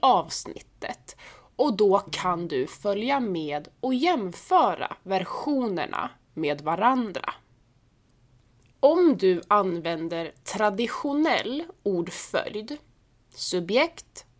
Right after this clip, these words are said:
verb, objekt, när, var, hur,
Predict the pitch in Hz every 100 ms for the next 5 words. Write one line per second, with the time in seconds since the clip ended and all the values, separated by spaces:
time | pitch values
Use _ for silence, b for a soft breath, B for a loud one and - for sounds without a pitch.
0 | _ _ 165 180 202 196 190 185 180 -
1 | _ _ - 202 160 160 156 - - _
2 | - _ _ _ - 175 156 151 135 117
3 | 175 - 190 185 208 311